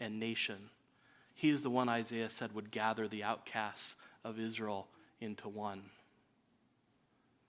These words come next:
This is the, the reality that's being proclaimed. The old order is being done away with, and that's okay because the King has come. There's a new and better order being established,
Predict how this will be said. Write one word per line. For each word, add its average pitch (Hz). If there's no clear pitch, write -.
This 143
is 123
the, 117
the 127
reality 110
that's 107
being 113
proclaimed. 113
The 110
old 143
order 120
is 107
being 113
done 110
away 107
with, 104
and 110
that's 117
okay 117
because 107
the -
King 123
has -
come. 107
There's 110
a 98
new 123
and 107
better 120
order 110
being 104
established, 101